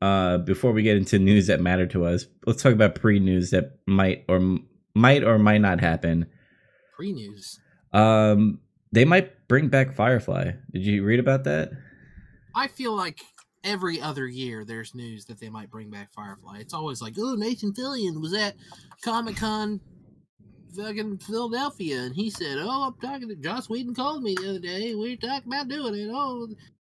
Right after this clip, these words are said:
Speaker 2: uh, Alan Tudyk said, "I'm trying to clear some time off my schedule," blah, blah, blah.'" No, I, I don't know. I, I'll believe it when I see it.
Speaker 1: Well, the only news I read was that Fox is down to do it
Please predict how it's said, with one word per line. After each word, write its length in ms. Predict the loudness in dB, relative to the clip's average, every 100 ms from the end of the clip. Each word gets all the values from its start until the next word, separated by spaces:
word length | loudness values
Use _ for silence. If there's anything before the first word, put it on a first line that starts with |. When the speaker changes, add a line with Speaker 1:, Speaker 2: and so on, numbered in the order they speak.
| -14 -12
Speaker 2:
uh, 120 | -10 -6
Alan 260 | -4 -4 -2
Tudyk 320 | -4 -4 -6
said, 240 | -8 -8 -8
"I'm 140 | -6
trying 280 | -6 -6 -6
to 60 |
clear 280 | -8 -6 -4
some 140 | -6 -4
time 280 | -4 -2 -4
off 160 | -6
my 160 | -4 -6
schedule," 420 | -6 -8 -6 -8
blah, 200 | -8 -10
blah, 100 | -12
blah.'" 200 | -10 -10 -6
No, 100 | -2
I, 260 | -2 -4 -14 -8
I 40 |
don't 180 | -6 -6
know. 180 | -8 -16 _
I, 220 | -2 -2 -6 -6
I'll 140 | -4
believe 220 | -2 -2
it 60 | -2
when 80 | -6
I 80 | -8
see 200 | -10 -14
it. 80 | -18 _ _ _ _ _ _ _ -20 _ -20 _
Speaker 1:
Well, 120 | 4
the 120 | 8 8
only 160 | 8
news 300 | 6 6 6
I 180 | 6 4
read 540 | 2 2 4 4 2 0
was 280 | 2 4
that 280 | 4 0 0 -20 _ _ -20 -4
Fox 400 | 2 2 2 -2
is 160 | -2
down 300 | 2 2 2
to 60 | 2
do 260 | 2 2 2
it 180 | 0